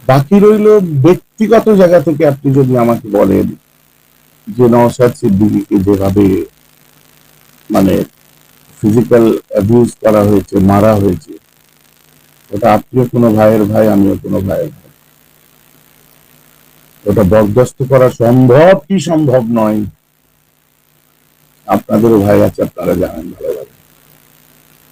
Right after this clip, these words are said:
আমার মনে হয় এই যাদের মুখ পুড়লো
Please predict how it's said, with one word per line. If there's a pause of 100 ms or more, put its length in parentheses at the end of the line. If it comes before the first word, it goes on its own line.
(500)
আমার
মনে
হয় (1800)
এই
যাদের
মুখ
পুড়লো